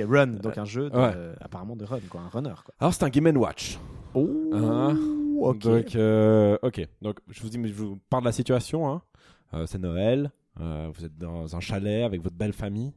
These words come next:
Speaker 2: hein. Il faut manger. La première partie du jeu, il faut manger, ok ? Donc, attention à, à combien tu manges. On mange, et soudainement, l'intestin se fait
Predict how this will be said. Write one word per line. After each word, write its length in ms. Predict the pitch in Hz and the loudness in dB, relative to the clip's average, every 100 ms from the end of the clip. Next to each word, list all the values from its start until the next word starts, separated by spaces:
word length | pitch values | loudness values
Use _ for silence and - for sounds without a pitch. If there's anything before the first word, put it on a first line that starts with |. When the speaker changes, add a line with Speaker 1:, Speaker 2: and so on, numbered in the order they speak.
| _ | _
Speaker 2:
hein. 160 | 85 113 - _ _ _ _ | -10 -10 -14 _ _ _ _
Il 160 | _ - | _ 2
faut 100 | 143 | 4
manger. 420 | 131 135 107 87 | 4 2 2 -2
La 80 | 82 | -2
première 220 | 127 139 | -4 -4
partie 260 | 139 120 117 | -4 -6 -4
du 160 | 113 | -4
jeu, 300 | 107 110 143 - | 2 4 4 0
il 60 | _ | _
faut 100 | 92 | -6
manger, 540 | 87 101 104 87 87 - 82 | -2 -2 -2 -4 -8 -12 -16
ok ? 200 | 85 95 143 - _ _ _ | -12 -12 -12 -20 _ _ _
Donc, 280 | 104 127 - - | -2 0 -2 -8
attention 560 | 120 151 - 160 156 | -2 -2 0 2 2
à, 100 | 120 - _ | 0 -4 _
à 160 | 120 113 | -2 0
combien 380 | - 143 147 156 | 2 4 4 2
tu 160 | - | -2
manges. 260 | 110 67 - _ _ _ - | -6 -6 -12 _ _ _ -12
On 60 | |
mange, 460 | 87 98 175 156 - _ _ _ _ - | -6 -6 -6 -10 -14 _ _ _ _ -12
et 60 | |
soudainement, 800 | 104 180 175 156 139 127 120 185 - _ _ _ _ _ _ - | -8 -6 0 2 2 2 2 0 -10 _ _ _ _ _ _ -6
l'intestin 720 | 117 143 - 139 - 135 135 | -2 0 2 0 2 0 0
se 180 | 117 | -2
fait 500 | 107 104 101 98 95 | -2 -2 -2 -4 -4